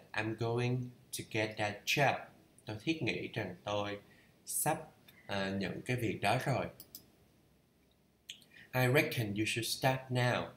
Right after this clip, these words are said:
Tôi thiết nghĩ rằng bạn nên dừng lại bây giờ, để dừng lại liền đi. Why don't you stop now? Tại sao bạn không dừng lại bây giờ? What, how about stopping now? À, còn dừng lại bây giờ,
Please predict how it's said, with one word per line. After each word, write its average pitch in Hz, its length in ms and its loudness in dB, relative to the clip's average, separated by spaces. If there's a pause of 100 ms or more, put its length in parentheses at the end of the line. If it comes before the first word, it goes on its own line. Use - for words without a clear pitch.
(120)
Tôi 117 120 -10
thiết 175 220 2
nghĩ 90 200 2
rằng 117 140 -4
bạn 90 200 -6
nên 107 180 -2
dừng 98 220 -2
lại 85 240 -2
bây 104 140 -4
giờ, 95 240 0
để 90 120 -8 (300)
dừng 101 160 -4
lại 90 140 -4
liền 104 360 6
đi. 117 220 -2 (480)
Why 151 140 2
don't 156 160 2
you 147 80 -2
stop 165 500 2
now? 120 400 2 (600)
Tại - 300 -2
sao 131 240 4
bạn 98 220 -2
không 131 340 0
dừng 110 200 6
lại 101 280 0
bây 123 80 0
giờ? 110 380 2 (1000)
What, 147 200 2 (640)
how 135 200 4
about 110 500 2
stopping 143 520 0
now? 117 340 2 (760)
À, 98 200 -6 (100)
còn 107 340 0
dừng 104 160 4
lại 101 240 0
bây 127 100 0
giờ, 113 320 0